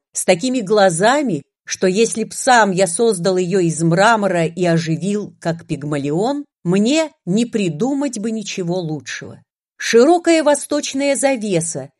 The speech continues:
подвязанная кушаком кругом пояса и во всякое другое время скрывающая ее всю, кроме глаз –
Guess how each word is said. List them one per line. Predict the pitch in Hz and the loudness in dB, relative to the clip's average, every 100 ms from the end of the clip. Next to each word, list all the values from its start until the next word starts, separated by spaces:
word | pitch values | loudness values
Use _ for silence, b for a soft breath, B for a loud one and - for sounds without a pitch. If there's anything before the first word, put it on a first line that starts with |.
| - | 0
подвязанная | 208 185 196 220 208 196 190 180 | 2 4 6 4 4 0 0 -2
кушаком | 202 196 196 170 247 285 262 - | -4 -4 -2 -2 -2 -2 -2 -10
кругом | b 202 185 190 175 170 | b 2 4 2 2 -2
пояса | 233 269 233 - - 139 - - | -2 0 0 -2 -6 -8 -10 -4
и | 202 | 2
во | 214 | 2
всякое | 220 320 311 311 294 | 2 2 0 0 -2
другое | 214 277 226 226 226 180 | -2 -4 -2 0 2 2
время | 165 185 220 175 | 0 0 0 0
скрывающая | 170 - 202 180 220 202 185 165 - 185 170 165 | -2 -4 -6 0 2 2 -2 -8 -6 -2 0 -2
ее | - 151 170 165 | -4 -4 -2 -2
всю, | 151 - - 285 294 _ | -2 -6 -6 -6 -8 _
кроме | - 185 156 | -2 0 0
глаз – | 139 139 160 254 285 - | -2 -4 -2 -2 -4 -10